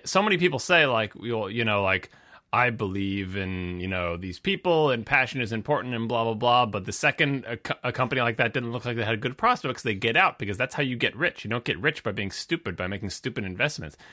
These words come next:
And Steve Jobs, it seemed like, was just gonna, you know, I mean, he, he was trying to find ways out, and he was trying to sell them as well, but he stuck it out for as long as he did because he recognized the passion. And that is something that people usually only talk about, like, "Oh,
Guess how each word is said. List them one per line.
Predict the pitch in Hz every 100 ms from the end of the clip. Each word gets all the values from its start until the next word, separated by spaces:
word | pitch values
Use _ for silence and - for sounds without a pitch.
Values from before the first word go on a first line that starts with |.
| -
And | 117
Steve | - 180 185
Jobs, | 151 185 165 -
it | -
seemed | 156 208 135
like, | 104 139
was | 127
just | 143 -
gonna, | 139 _ -
you |
know, | 131 120
I | 123
mean, | 123 117
he, | 156 - - -
he | 156
was | -
trying | 180 151
to | 135
find | 135 120
ways | 117 113
out, | 107
and |
he | 156
was | 170
trying | 135 117
to |
sell | - 117
them | 110
as | 110
well, | 208 202 160 - -
but | -
he | 147
stuck | - 185 185
it | 180
out | 196
for | 170
as | 151
long | 147 151
as | 143
he | 156
did | 214 294
because | 165 147
he | - 147
recognized | 139 143 139 139 -
the |
passion. | - - 180 - 78
And | 101 113 - - - -
that | 135 180 -
is | 151 - -
something | 151 143 139
that | 117
people | 151 143 117
usually | 151 160 147 127
only | 131 110
talk | - 151 -
about, | 87 80 85
like, | 92 -
"Oh, | 123 123 113